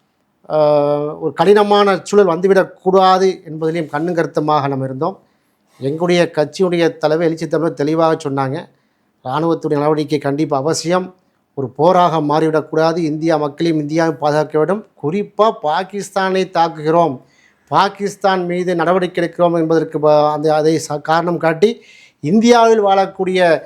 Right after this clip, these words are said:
இஸ்லாமிய சமூகத்திற்கு நோக்கி இதை திருப்பி விட்டுறக்கூடாது எதிராக" என்பதையும் கவனமாக நாங்கள் சுட்டிக்காட்டுகிறோம் என்றெல்லாம் சொல்லியிருந்தார்கள். அந்த விஷயத்தை நாம் வழிமொழிந்தோம். ஆனா, திடீர்னு பார்த்தா நீங்க, அஹ்,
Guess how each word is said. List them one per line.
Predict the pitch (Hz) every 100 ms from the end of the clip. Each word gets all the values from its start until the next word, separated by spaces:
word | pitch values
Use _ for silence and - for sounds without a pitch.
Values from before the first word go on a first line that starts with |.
| - -
இஸ்லாமிய | 135 202 208 196 190
சமூகத்திற்கு | - 170 170 165 165 165 _ 160
நோக்கி | 160 190 185
இதை | 180 170
திருப்பி | 170 202 196
விட்டுறக்கூடாது | 175 175 151 147 151 147
எதிராக" | 147 156 143 143
என்பதையும் | 139 139 143 160 151 147
கவனமாக | 139 160 175 165 156
நாங்கள் | 156 143 139 135
சுட்டிக்காட்டுகிறோம் | 160 151 147 143 143
என்றெல்லாம் | 131 123 160 156
சொல்லியிருந்தார்கள். | 139 147 131 127 185 _ _ _ _ _ _ _
அந்த | - 156 175 190 180 175
விஷயத்தை | 165 208 185
நாம் | 170 160
வழிமொழிந்தோம். | 147 208 202 175 139 120 _ _ _ _ _
ஆனா, | - 190
திடீர்னு | 151 - 131 175 226 226
பார்த்தா | 180 175 165 196
நீங்க, | 170 175 180 160 139 123 _ _ _ _ _
அஹ், | 156 143 135 127 123 120